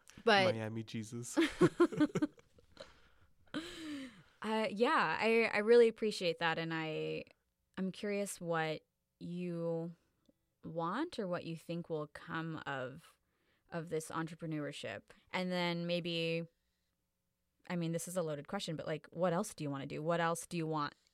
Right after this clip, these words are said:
Speaker 1: What do you want the impact of La Semilla to have? Is that cool?
Speaker 2: So
Speaker 1: Is that a, is that a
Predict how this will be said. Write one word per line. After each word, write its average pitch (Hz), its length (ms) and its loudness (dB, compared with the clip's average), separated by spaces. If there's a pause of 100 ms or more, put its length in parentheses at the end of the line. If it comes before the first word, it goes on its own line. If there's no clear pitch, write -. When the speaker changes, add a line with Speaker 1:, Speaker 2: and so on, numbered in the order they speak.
(220)
Speaker 1:
What 240 200 6
do 240 60 -4
you 247 140 6
want 185 260 4
the 175 160 -4
impact 170 400 -2
of 156 100 -4
La 151 140 0
Semilla 147 600 -6 (260)
to 175 100 -12
have? 151 380 -10 (1120)
Is - 60 -20
that - 160 -16
cool? 180 340 -12
Speaker 2:
So 135 640 -4
Speaker 1:
Is 123 80 -6
that 185 120 0
a, 196 120 4
is 214 100 2
that 233 140 8
a 220 80 6